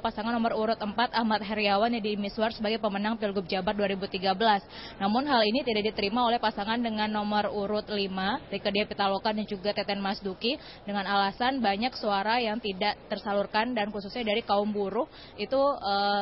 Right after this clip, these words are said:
sekitar seratus dua puluh ribu suara itu tidak dipergunakan oleh kaum buruh yang ada di Jawa Barat. Dan rapat pleno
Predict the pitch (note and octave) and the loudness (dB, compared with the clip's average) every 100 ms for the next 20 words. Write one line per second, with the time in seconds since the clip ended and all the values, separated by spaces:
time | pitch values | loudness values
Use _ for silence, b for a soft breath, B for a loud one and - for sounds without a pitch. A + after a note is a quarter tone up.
0 | G3+ - A3 G#3+ G#3 G#3+ A3+ G3+ - G#3 | -2 -6 -8 -6 2 4 2 -2 -4 0
1 | G3 - A#3 - - G3+ G#3 G3+ G3+ G#3+ | 0 -2 -6 -6 -12 -4 0 0 0 0
2 | G#3+ A3 G#3+ G#3+ G#3 F#3+ G#3+ - G3 G#3+ | 0 0 -2 -4 -4 -4 -8 -4 -2 -2
3 | A#3+ G#3+ G3+ G#3 G3+ G3 F#3+ G#3+ G3+ G#3 | -4 -6 -6 -6 -6 -6 -4 -2 -2 0
4 | G3+ G3+ G3 G#3 G#3 G3+ G3+ G3+ F#3+ F#3 | -2 -2 -2 -2 -2 -2 -4 -2 0 2
5 | F#3+ F#3+ F#3 B B B - G#3+ A3 B3+ | 0 0 -2 B B B -4 -2 0 -2
6 | - A#3+ A#3 B3+ D4 D#4+ | 0 0 2 2 0 -2